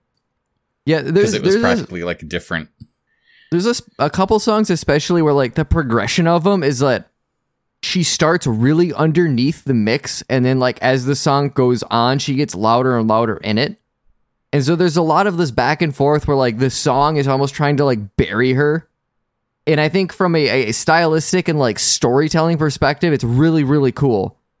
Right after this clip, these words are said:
Speaker 1: 'cause it, it just, like, adds to the, uh, to the tension and the, and the atmosphere of what is going on. But if you don't have, depending on what you're listening to, you're gonna not get it, and the songs might not sound as good. It is a really interesting kind of mastering job in that regard.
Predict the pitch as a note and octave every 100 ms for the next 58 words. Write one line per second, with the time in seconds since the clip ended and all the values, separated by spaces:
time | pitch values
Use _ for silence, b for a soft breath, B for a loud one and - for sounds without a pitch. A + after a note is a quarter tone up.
0 | _ - C#3+ C3+ C#3+ D3+ C#3 D#3+ - G#2+
1 | B2+ C3 - E3 C#3 C3+ A#2+ G#2+ - C3+
2 | A#2+ - C#3 C3 C#3 B2+ A2+ G#2+ A#2+ A#2
3 | B2+ B2+ - C3+ B2 A#2 A2+ A#2 A2 A2
4 | A#2 G#2+ G#2+ A2 B2 C3 _ _ _ _
5 | - D3+ D3 D3+ B2+ F#3+ F3+ B2 D#3 E3+
6 | D#3 B2 A2 - _ _ _ _ _ _
7 | - D3 G#3+ A#3+ A3+ F#3 F3+ G3+ G3+ E3+
8 | - D3 D3 D3+ F#3 D3+ D#3+ C3+ A#2 C#3+
9 | A#2+ A2 C3 A#2+ E3 D#3+ C3+ B2 D3 C3+
10 | C3 - C3+ B2+ A#2+ A2+ G2+ A#2 G2+ B2+
11 | D#3 D3 D3 B2 F3+ F#3+ E3+ C3 - D3+
12 | D#3+ - E3 D3+ C#3+ A#2+ A2+ A#2+ - A2+
13 | G#2+ G#2 G2+ G2+ G#2+ G2 A2 G#2 G2+ G#2